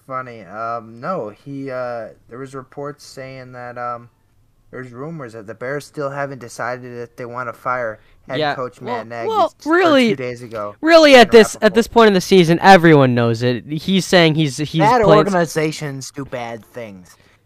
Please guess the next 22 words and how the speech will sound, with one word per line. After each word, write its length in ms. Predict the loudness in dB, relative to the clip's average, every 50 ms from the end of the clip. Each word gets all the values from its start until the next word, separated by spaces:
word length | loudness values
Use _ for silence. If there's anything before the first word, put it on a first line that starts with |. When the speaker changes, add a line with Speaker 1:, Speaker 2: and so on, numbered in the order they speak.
| _ _ -18
Speaker 1:
and 140 | -14 -12 -8
I 280 | -4 -4 -2 -2 -4
don't 260 | -4 -6 -8 -10 -12 -14
think 400 | -14 -12 -12 -12 -12 -14 -16 -16
Matt 300 | -14 -12 -12 -10 -10 -10
Nagy 360 | -10 -10 -10 -12 -14 -18 -18
will 220 | -18 -16 -16 -14
be 140 | -14 -14 -14
fired 400 | -10 -6 -6 -4 -4 -4 -4 -6
by 100 | -6 -6
the 120 | -6 -8
Chicago 500 | -10 -14 -18 -16 -12 -12 -12 -12 -12 -14
Bears. 480 | -14 -12 -12 -10 -10 -12 -12 -16 -20 -20 _ _
It, 260 | -20 -20 -20 -20 -20 _
it 140 | _ -16 -14
would 220 | -12 -12 -12 -14 -14
be 200 | -14 -12 -12 -10
absolutely 880 | -8 -8 -8 -8 -10 -12 -16 -14 -14 -14 -14 -14 -14 -14 -14 -16 -20 _ _ _ _ _ _ _ _
amazing 480 | -14 -14 -12 -12 -14 -14 -14 -14 -16 -16
if 140 | -16 -16 -14
they 160 | -14 -14 -14
did, 360 | -12 -10 -8 -8 -8 -10 -12